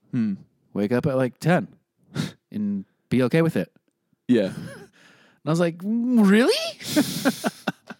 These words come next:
Speaker 2: Like, "Oh, all right. I can sleep eight, eight hours?"
Speaker 1: Yeah.
Speaker 2: So I did it today. I went to bed at two, woke up at whatever that is, ten, eleven?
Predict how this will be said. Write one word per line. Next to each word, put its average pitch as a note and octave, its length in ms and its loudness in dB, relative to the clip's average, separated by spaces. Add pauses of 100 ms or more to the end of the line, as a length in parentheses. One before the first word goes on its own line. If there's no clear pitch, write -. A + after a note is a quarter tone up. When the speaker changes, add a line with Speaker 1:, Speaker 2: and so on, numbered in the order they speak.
(640)
Speaker 2:
Like, A2+ 220 -6
"Oh, - 380 -2
all C#3 60 -2
right. - 260 -4
I B2+ 40 -6
can A#2+ 120 -4
sleep E3 180 0
eight, C3+ 240 0
eight D#3 140 2
hours?" A3+ 480 2 (220)
Speaker 1:
Yeah. G2+ 320 6 (140)
Speaker 2:
So G#2+ 300 0
I G#2 80 0
did A2+ 140 -2
it G2+ 80 -6
today. A2+ 360 0
I G2+ 40 -4
went G#2 140 -4
to G2+ 40 -8
bed G2 140 -6
at - 80 -10 (240)
two, D3+ 480 4 (200)
woke A2+ 140 0
up B2 140 2
at G2+ 80 4
whatever A#2+ 240 4
that G#2+ 120 4
is, G#2+ 200 2
ten, E3+ 300 2 (260)
eleven? G#3+ 340 2